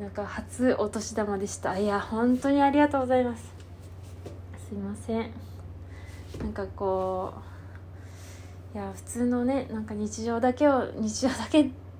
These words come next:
まあ、日常を喋っているラジオトーカー？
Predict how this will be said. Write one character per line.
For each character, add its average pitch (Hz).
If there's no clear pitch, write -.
ま 226
あ、 202
日 196
常 269
を 277
喋 277
っ 285
て 269
い 254
る 214
ラ 214
ジ 220
オ 220
ト 214
ー -
カ 226
ー？ 320